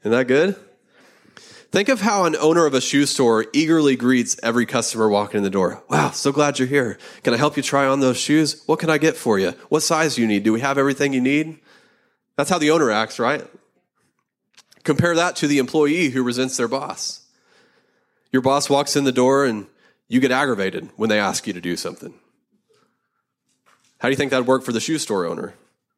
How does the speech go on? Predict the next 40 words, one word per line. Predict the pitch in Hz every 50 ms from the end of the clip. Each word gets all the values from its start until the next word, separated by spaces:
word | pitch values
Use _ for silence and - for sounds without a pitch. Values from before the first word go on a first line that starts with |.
| _ _ _
You | - 123 131
get |
aggravated | 139 151 156 143 143 127 123 120 117 113
that | 110 -
you're | 131 127
even | 113 110
walking. | 104 117 120 123 - 135
"Why | - 139 160
are | 175
you | 185 185 190
in | 175
here | 160 180 165
to, | 147 135 - - - _
to | - 139
buy | 147 143 143 135
shoes?" | - - 165 156 135 107 85 - - - - - _ _ _ _ _ _ _ _ _ _ _ _ _ _ _ _ _ _ _ _ _ _ _ _ _ _ _ _ - - _ _ _ _ _ _ _ _ _ _ _ _ _ _ _ _ _
So | - 147 143
the | 131
difference | 123 156 196 190 202 170 - -
is | 147 139 131 -
the | 127 123
shoe | - - 175 196 220
store | - - - 143 131
owner | 131 131 123 120
thinks | 123 - 139 131 127 -
of | 127
herself | 127 120 - 135 127 123 -
as | 117 113
being | 120 123 120 113
in | 110 107 107
business. | 127 143 156 147 107 92 - - - - - - - _ _ _ _ - - - - _ _ _ _
Her | - 131 123
customers | - - 165 180 185 - - 135 123 117 117 113 117 113 - - - - - -
are | - 123
not | 127 127 101
her | 113 110 104
employers, | 98 92 - 165 175 196 156 110 90 95 113 120 - - -
they're | 113 117
her | 123 -
customers. | - 185 208 - - - 98 - - - - - -